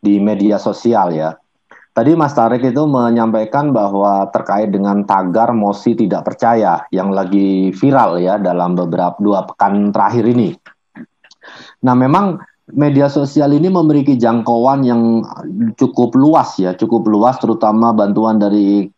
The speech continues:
kawan-kawan mahasiswa. Dan saya sebagai buruh itu sangat memberikan apresiasi setinggi-tingginya, sehormat-hormatnya kepada para mahasiswa di seluruh Indonesia dan masyarakat umum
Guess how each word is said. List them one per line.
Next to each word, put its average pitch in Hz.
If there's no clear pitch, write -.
kawan-kawan 104
mahasiswa. 104
Dan 98
saya 120
sebagai 98
buruh 104
itu 170
sangat 123
memberikan 113
apresiasi 110
setinggi-tingginya, 110
sehormat-hormatnya 107
kepada 101
para 101
mahasiswa 101
di 95
seluruh 104
Indonesia 101
dan 107
masyarakat 101
umum 127